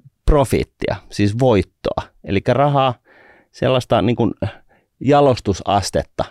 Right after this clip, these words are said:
jalostusarvoa. Ja jos me taas viedään asioita, niin me lähtökohtaisesti,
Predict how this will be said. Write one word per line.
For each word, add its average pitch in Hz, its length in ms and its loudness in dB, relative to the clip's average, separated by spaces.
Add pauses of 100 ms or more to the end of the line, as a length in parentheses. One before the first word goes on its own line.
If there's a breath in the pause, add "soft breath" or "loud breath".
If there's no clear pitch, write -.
(160)
jalostusarvoa. 101 1120 0 (800 soft breath)
Ja 110 60 2
jos 117 120 4
me 117 100 2
taas 117 400 0
viedään 95 760 2
asioita, 78 640 -2 (400)
niin 101 160 0
me 104 120 2
lähtökohtaisesti, 95 1040 0